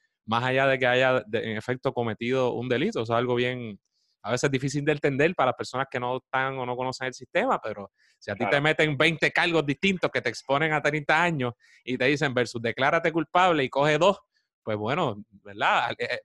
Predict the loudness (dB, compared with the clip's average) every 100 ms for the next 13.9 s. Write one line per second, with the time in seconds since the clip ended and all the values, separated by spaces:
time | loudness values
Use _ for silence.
0 | _ -6 -4 -2 0 0 0 0 0 0
1 | -2 -4 -12 -10 -4 -2 -2 -6 -6 -4
2 | -4 _ _ _ _ -6 -4 -2 -2 -2
3 | -2 -4 -8 -14 _ -16 -12 -12 -12 -12
4 | -12 -10 -10 -6 -2 -2 0 0 0 -2
5 | -4 -6 -6 -4 -2 -4 -4 -8 -10 -16
6 | -20 -20 _ -20 -20 -18 -14 -12 -10 -10
7 | -10 -12 _ _ _ _ _ _ -20 _
8 | _ _ _ -20 -14 -8 -8 -6 -8 -8
9 | -6 -4 -2 0 0 0 0 0 0 0
10 | 0 2 2 2 0 -2 -2 -2 -4 -4
11 | 0 0 -2 -4 -4 0 0 -2 -2 -4
12 | -2 0 0 -4 -6 -4 -4 -4 -6 -8
13 | -6 0 0 0 -4 -6 -2 -2 -4